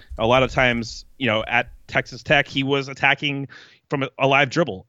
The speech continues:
in a pick and roll setting where he doesn't have a great first step. He accelerates pretty well,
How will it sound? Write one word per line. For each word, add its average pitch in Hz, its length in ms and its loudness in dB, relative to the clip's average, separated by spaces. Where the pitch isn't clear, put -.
in 127 80 -4
a 127 60 -2
pick - 180 -2
and 131 120 -4
roll 131 160 0
setting 135 480 0
where 120 280 0
he 117 140 -4
doesn't 131 220 0
have 135 80 4
a 113 40 -2
great 123 200 -2
first 131 240 -2
step. 110 260 2
He 127 100 4
accelerates 151 480 2
pretty 113 240 0
well, 95 360 0